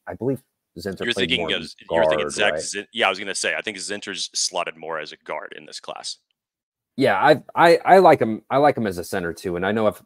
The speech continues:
Speaker 1: I've had some conversations where, where people think he can play center at the next level, but, um,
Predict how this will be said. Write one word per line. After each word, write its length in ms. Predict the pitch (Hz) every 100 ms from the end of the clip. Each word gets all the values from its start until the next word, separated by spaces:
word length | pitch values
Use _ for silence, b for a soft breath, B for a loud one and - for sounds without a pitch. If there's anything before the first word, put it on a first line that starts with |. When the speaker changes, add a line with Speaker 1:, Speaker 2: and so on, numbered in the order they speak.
| _
Speaker 1:
I've 140 | 101 101
had 180 | 95 92
some 120 | 92
conversations 720 | 92 87 82 90 82 90 80
where, 340 | 82 87 85
where 100 | 87
people 240 | 82 90 82
think 200 | 82 78
he 100 | 80
can 260 | - 85
play 140 | 78 82
center 260 | - 82
at 80 | 78
the 80 | 82
next 240 | 76 76
level, 360 | 80 76 76 76 _ _ _ _ _ _ _ _ -
but, 400 | 95 101 98 - _ _ _ _ _ _
um, 640 | - 98 98 92 92 90 87